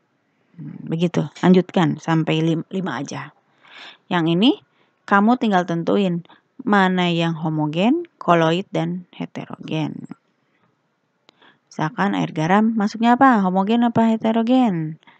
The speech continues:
Apa koloid? Nah, kamu tulisin di sini, misalkan homogen atau dalam garis mi-, nama lainnya adalah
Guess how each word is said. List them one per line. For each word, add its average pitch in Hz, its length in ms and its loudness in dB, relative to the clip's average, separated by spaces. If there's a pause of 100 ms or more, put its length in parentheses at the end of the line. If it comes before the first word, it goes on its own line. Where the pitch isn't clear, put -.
(280)
Apa - 240 -2
koloid? 202 560 2 (400)
Nah, - 320 -10
kamu 160 160 -4
tulisin 190 400 0
di 196 80 -2
sini, 202 160 -2
misalkan 175 480 -2 (480)
homogen - 1800 -10
atau - 240 -6
dalam 151 560 -2
garis 156 320 -4
mi-, 160 240 -10 (400)
nama 165 320 -2
lainnya 170 400 -2
adalah 170 400 -6